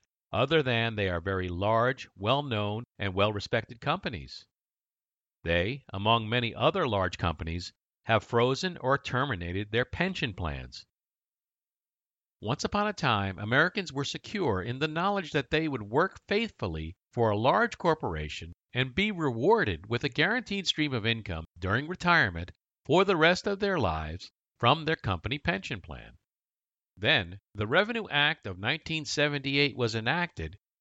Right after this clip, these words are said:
which created the four oh one K plan. According to Forbes magazine, the public rationale for the creation of the four oh one K plan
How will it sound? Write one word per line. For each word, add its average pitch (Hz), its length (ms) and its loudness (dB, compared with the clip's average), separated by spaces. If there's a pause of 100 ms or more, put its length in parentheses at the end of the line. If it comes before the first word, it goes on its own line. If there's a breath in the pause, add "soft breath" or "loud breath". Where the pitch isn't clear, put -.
which 170 180 0
created 202 460 0
the 143 80 -2
four 185 320 0
oh 170 60 4
one 170 200 -2
K 208 240 -2
plan. 117 380 -8 (840)
According 247 320 2
to 151 100 -4
Forbes 151 480 0
magazine, 113 640 -2 (380)
the - 80 -6
public 170 400 2
rationale 135 640 4
for 110 160 -2
the 104 80 -2
creation 147 520 0
of 131 100 -2
the 107 80 -6
four 131 260 0
oh 120 60 4
one 110 220 -2
K 165 240 -2
plan 90 440 -6